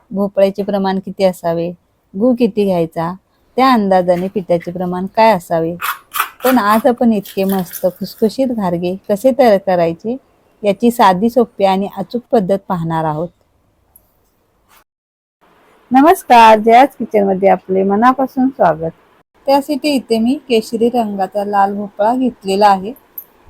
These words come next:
त्याला स्वच्छ धुवून त्यातील पाणी निथळून घेतले आहे. या भोपळ्याच्या आपल्याला बिया काढून घ्यायच्या आहेत.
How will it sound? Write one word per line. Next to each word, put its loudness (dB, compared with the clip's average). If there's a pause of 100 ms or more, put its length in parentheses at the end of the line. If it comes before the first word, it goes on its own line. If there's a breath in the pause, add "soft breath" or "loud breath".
(180)
त्याला 6
स्वच्छ -4
धुवून 0
त्यातील -4
पाणी 0
निथळून -2
घेतले -4
आहे. -2 (920)
या 4
भोपळ्याच्या 2
आपल्याला 0
बिया 0
काढून -4
घ्यायच्या -6
आहेत. -10